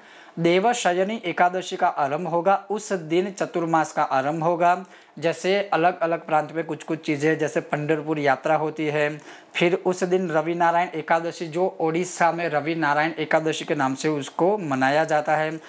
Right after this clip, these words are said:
उस दिन राजयोग भी है, उस दिन अमृत सिद्धि योग भी है, वह भी सूर्योदय से लेकर पूरी रात्रि तक है।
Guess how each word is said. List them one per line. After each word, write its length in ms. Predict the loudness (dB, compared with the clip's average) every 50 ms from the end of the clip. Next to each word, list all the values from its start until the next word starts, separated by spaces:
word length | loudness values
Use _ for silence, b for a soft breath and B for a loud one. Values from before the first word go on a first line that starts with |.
| B B B 0
उस 220 | 0 0 2 2 2
दिन 240 | 2 2 2 2
राजयोग 640 | 2 2 2 4 2 2 0 -2 -4 -6 -4 -4 -4 -4
भी 180 | -2 -2 -2
है, 180 | -2 -2 -2 -2
उस 220 | -2 -4 -6 -4 -4
दिन 160 | -2 -2 0
अमृत 360 | 0 0 0 0 -2 -2 -2
सिद्धि 400 | -2 -4 -4 0 2 2 2 2
योग 200 | 2 0 0 0
भी 120 | 0 0 2
है, 140 | 2 2 2
वह 220 | 2 0 -2 -2
भी 160 | 0 0 0 0
सूर्योदय 540 | 0 -2 -2 0 2 2 2 2 2 -2
से 200 | -2 -4 -6 -8
लेकर 420 | -6 -8 -8 -6 -2 0 0 0 0
पूरी 400 | 0 -2 0 0 2 2 0 2
रात्रि 400 | 2 2 2 2 0 -2 -6 -4
तक 180 | -2 -4 -6 -4 -4
है। 200 | -6 -6 -6